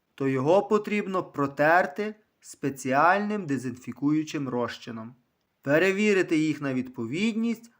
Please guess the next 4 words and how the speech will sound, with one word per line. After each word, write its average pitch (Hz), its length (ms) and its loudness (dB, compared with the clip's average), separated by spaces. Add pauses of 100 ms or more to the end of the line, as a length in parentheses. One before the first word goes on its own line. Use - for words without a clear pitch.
(160)
допоможе 139 720 0
пристрій 208 680 -2
просвічування 139 1040 -6 (260)
овоскоп. 185 640 0